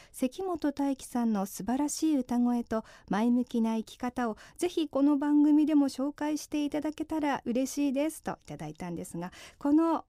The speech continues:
メールをいただいたのが四月三日だったんです。四月二十九日の特別編で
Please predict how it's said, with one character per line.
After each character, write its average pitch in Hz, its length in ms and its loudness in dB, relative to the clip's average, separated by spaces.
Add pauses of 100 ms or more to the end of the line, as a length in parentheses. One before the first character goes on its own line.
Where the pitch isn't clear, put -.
メ 220 200 0
ー - 20 0
ル 254 120 0
を 247 60 0
い 240 60 -6
た 277 100 -4
だ 320 120 -4
い 320 60 -4
た 330 120 0
の 233 100 2
が 147 60 -6
四 - 180 -10
月 262 300 -2
三 156 140 -4
日 - 180 -4
だ 254 100 -2
っ 254 40 -4
た 190 180 -12
ん 160 60 -6
で 180 100 -6
す。 - 180 -8 (320)
四 - 200 -2
月 320 280 0
二 302 220 6
十 311 240 -2
九 - 180 2
日 285 320 4
の 202 200 -2
特 311 320 -4
別 311 280 0
編 247 300 0
で 285 160 0